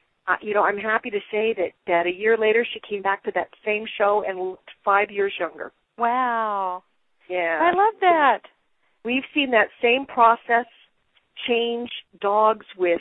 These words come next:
Speaker 1: diabetes.
Speaker 2: Okay.
Speaker 1: You know, cats with thyroid issues or cats with urinary tract infections.
Speaker 2: Okay.
Speaker 1: Horses with Cushing's disease and laminitis issues. I mean, detoxification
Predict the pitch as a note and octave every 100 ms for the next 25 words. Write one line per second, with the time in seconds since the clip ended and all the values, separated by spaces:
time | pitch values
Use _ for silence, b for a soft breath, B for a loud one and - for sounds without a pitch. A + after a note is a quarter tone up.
0 | - _ _ _ _ _ _ D#3+ C3+ C#3+
1 | E3 F3 G#3 B3 _ _ _ _ _ F#3+
2 | F#3 - F#3 B3 _ _ _ - E3+ F3+
3 | _ - A3 G#3 - _ - G3 F3 -
4 | - F#3 F#3+ G3 G#3 G3+ G#3+ - G#3+ G#3
5 | - - - G3 - - F3+ - _ F#3
6 | G3 G3+ F#3 E3+ - E3+ F3+ - - G#3+
7 | - A#3+ A#3+ B3+ _ _ G3+ - G3 _
8 | _ _ _ _ _ - A3+ A3+ - B3
9 | A#3+ - F#3+ - - A3+ - B3 A#3 A3+
10 | G#3+ A3 A3 A3 A3+ A3+ - F3+ F3 E3+
11 | E3+ - G#3 G#3 G#3 G3+ G#3+ A3 A3 -
12 | A3+ G#3 G3 G3+ - _ A#3+ A#3+ C4 C#4
13 | - - G3 - G#3+ - G#3+ G3+